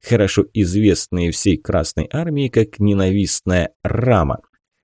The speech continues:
Как высокие летные чины не упирались против этой идеи Рокоссовского, говоря, что недостойно победителям пользоваться оружием побежденных, маршал был неумолим. "Все это глупости и предрассудки.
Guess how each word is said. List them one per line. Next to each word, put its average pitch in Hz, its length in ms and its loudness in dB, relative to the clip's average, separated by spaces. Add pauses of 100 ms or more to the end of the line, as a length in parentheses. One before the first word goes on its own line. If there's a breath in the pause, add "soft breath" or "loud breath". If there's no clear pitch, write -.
(500)
Как 131 220 4
высокие 180 460 0
летные 170 400 0
чины 135 260 -2
не 123 220 4
упирались 156 640 0
против 156 340 0
этой 139 380 2
идеи 131 240 0
Рокоссовского, 123 1300 2
говоря, 117 520 0
что - 200 -6
недостойно 104 680 -2
победителям 135 760 -2
пользоваться 123 600 0
оружием 117 600 0
побежденных, 117 920 0 (240)
маршал 175 760 0
был 135 400 0
неумолим. 117 840 0 (760)
"Все - 300 -2
это 147 220 2
глупости 101 720 0
и 139 140 2
предрассудки. 120 1200 0